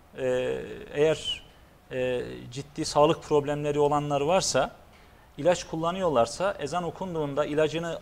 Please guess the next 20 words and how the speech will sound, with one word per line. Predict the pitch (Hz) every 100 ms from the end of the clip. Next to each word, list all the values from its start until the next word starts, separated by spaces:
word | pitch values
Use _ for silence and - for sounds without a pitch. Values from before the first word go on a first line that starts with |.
| -
almadıysa | 160 190 147 120 113 - 208 254 - - - - -
sadece | - 175 175 160
o | 170
ilacını, | 165 160 165 165 170 202 196 -
e, | 139
almasına | 139 143 165 170 - 156 185 262 - -
zarureten, | 123 143 185 156 135 220 330 - - - - - -
e, | 135 131 127 - - - - - 170
izin | 151 190
verilir | 156 147 127 - -
dinen. | 117 98 85 - -
İlacını | 147 151 147 196
alsın. | 147 - 123 - - - -
İlaçsız | 127 135 - 147
kalmasın, | - 156 156 160 -
ya | 190 160
oruç | 143 -
tutamaz | - 175 190 165
ya | 170
da | 208